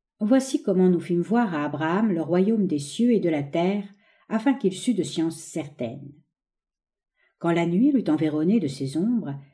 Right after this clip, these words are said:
il vit une étoile, et s'écria, « Voilà mon maître. » L'étoile disparut. Il dit alors, « Je n'aime point ceux qui disparaissent. »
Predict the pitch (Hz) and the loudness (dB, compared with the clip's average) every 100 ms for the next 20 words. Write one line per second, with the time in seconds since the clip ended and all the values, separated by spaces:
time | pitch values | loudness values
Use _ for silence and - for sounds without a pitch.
0 | _ _ - 262 254 269 262 202 185 - | _ _ 0 2 4 4 4 0 0 -2
1 | 131 127 123 135 - _ _ - 139 147 | -4 -4 -8 -12 -20 _ _ -12 -8 -8
2 | - 143 131 117 - _ _ _ _ _ | -10 -8 -8 -8 -18 _ _ _ _ _
3 | 190 240 226 202 185 156 127 135 - _ | 0 2 4 4 2 2 -2 -6 -16 _
4 | _ _ _ _ _ _ - 139 - 143 | _ _ _ _ _ _ -12 -10 -2 -2
5 | 143 - - 143 208 262 - _ _ _ | -2 -6 -6 -4 -4 -8 -16 _ _ _
6 | _ - 160 147 147 151 139 135 131 - | _ -8 -4 -4 -4 -4 -2 -2 -6 -14
7 | _ _ _ _ _ - 254 247 214 190 | _ _ _ _ _ 0 4 6 4 2
8 | - 294 190 147 139 139 - 143 139 135 | 2 2 2 -6 -12 -16 -10 -6 -4 -6
9 | - - - _ | -8 -20 -20 _